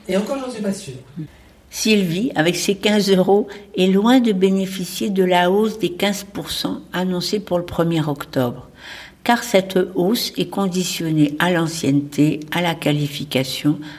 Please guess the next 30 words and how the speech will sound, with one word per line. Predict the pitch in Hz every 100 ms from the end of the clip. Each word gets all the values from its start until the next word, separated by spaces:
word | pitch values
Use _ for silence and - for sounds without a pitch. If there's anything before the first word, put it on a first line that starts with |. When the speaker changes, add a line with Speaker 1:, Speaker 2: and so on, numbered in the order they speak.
| -
Speaker 2:
à | - 185
des | 185 180
interventions | 175 175 175 156 156 156 - 147
la | 147 147
nuit, | 147 147 160
le | 170 160
week-end | 143 139 139 143 151 151 -
ou | 220 202
dans | 180
des | 175 165
zones | 156 170 175
difficiles | 156 151 151 147 156 151
d'accès. | 147 131 - - 165 - - - - - -
Et | 180
en | 175 190
plus, | 190 - 175 208 - - -
elle | 160
est | 208
réservée | 214 220 196 190 175
aux | 160
quarante-cinq | 147 - 233 214 202 - 196 190
pour | 190 269
cent | - 190
des | 190 170
salariés | - 165 160 160 170 196
dépendants | 185 165 165 160 180 196
de | 165
la | 143
convention | 147 160 151 156 - 143
collective | 143 147 143 143 - -